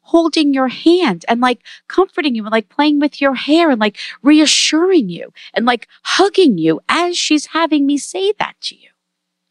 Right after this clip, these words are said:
So continue to embrace all of those things that are odd or just think of your mom, you just feel her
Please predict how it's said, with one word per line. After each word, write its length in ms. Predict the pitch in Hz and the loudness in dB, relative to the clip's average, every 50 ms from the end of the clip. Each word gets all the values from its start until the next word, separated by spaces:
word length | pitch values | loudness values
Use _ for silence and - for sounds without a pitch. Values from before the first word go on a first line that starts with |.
| _ _ _ _ | _ _ _ _
So 200 | - - - 269 | -6 -2 -2 -2
continue 720 | 240 - - 254 247 - - - - 294 294 285 277 285 269 | -2 -2 -6 -6 -6 -6 -8 -6 -2 -2 -2 0 -2 -4 -4
to 220 | - - - 247 | -6 -6 -4 -4
embrace 520 | 240 226 202 - 220 226 226 233 214 - | -4 -4 -4 -2 0 0 0 0 -2 -4
all 280 | - - 208 214 220 220 | -6 -4 -4 -2 0 -2
of 140 | 226 190 - | -2 -2 -2
those 300 | 208 202 190 190 - - | -4 -4 -4 -4 -8 -8
things 400 | _ - 214 208 208 208 196 180 | _ -4 -2 -2 -2 -2 -4 -2
that 160 | - 185 175 | -2 0 0
are 220 | 170 165 160 - - - | 2 0 -2 -2 -4 -2
odd 540 | - 180 185 185 185 180 180 175 175 175 160 | -2 0 0 2 0 0 0 0 0 -2 -2
or 320 | 160 151 151 151 151 151 151 _ _ - - - _ _ _ | -4 -4 -2 -2 -4 -4 -8 _ _ -20 -20 -20 _ _ _
just 300 | - - 190 - - _ | -4 -4 -4 -4 -4 _
think 200 | - 208 202 - | -4 -2 0 0
of 140 | 202 170 165 | -2 -2 -2
your 120 | 175 180 | -2 -2
mom, 180 | 175 175 180 185 | 0 0 0 0
you 140 | 180 175 160 | -2 -4 -4
just 260 | - 165 - - - | -4 -6 -6 -6 -8
feel 540 | - - _ - - 180 175 196 202 196 190 | -10 -12 _ -16 -12 -6 -2 -2 0 0 -2
her 380 | 170 151 160 156 - - - _ | -4 -6 -4 -4 -4 -4 -8 _